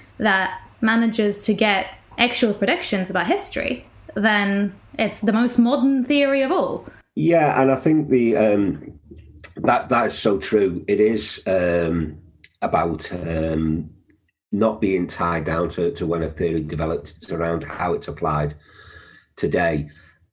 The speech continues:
Speaker 2: And looking at those processes is so important. One of the, um, I, I think it was an actual, an, an article, um,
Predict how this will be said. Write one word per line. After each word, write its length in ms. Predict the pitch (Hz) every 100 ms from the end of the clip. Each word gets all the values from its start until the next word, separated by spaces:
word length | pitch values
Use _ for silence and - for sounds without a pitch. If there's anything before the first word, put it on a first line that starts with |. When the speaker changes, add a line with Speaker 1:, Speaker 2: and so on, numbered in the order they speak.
| _
Speaker 2:
And 160 | 98 104
looking 240 | 110 104
at 100 | 98
those 180 | 92 95
processes 460 | - 90 - 85 78
is 60 |
so 180 | - 87
important. 600 | 85 82 92 95 - 76 76 92
One 220 | 107 117
of 120 | 107
the, 180 | 104 98
um, 400 | 92 90 87 - -
I, 140 | 82 - -
I 60 | 85
think 220 | 104 104
it 40 |
was 140 | 87 82
an 60 |
actual, 360 | 80 - - 82
an, 160 | 76 -
an 140 | 82 80
article, 540 | 90 82 - 80 76 - -
um, 760 | 80 78 78 78 78 76 -